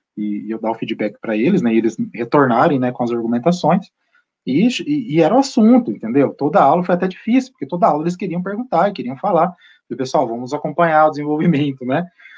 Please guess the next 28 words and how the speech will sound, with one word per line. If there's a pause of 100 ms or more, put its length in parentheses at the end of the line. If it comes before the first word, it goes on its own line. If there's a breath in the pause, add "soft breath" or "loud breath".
(260 loud breath)
É,
talvez
hoje
eu
faria
algumas
coisas
diferentes,
né?
Eu
nem
sabia
o
que
era
metodologia
ativa,
não,
não
tinha
escutado
falar
disso,
eu
fiz (160)
sem
essa
percepção,